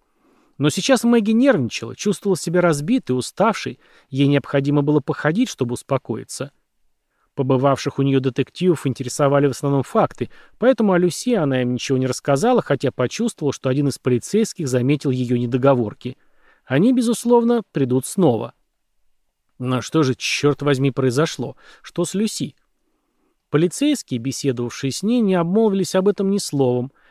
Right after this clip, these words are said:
а в местных радионовостях о событиях в доме Пейнов упоминалось лишь вскользь.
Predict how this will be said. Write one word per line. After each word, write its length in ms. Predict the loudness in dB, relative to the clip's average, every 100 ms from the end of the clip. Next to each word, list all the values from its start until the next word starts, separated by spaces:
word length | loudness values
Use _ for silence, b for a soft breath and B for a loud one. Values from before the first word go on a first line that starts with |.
| b
а 160 | 0 2
в 60 |
местных 400 | 2 0 -2 -6
радионовостях 800 | -2 -2 0 0 -2 -2 -4 -4
о 60 | -4
событиях 540 | 0 0 0 -2 -4
в 60 | 0
доме 280 | 0 2 0
Пейнов 460 | 4 4 4 -2 -8
упоминалось 720 | -4 -2 0 0 0 -2 -2
лишь 160 | -6
вскользь. 560 | -6 -10 -4 -4 -4 -18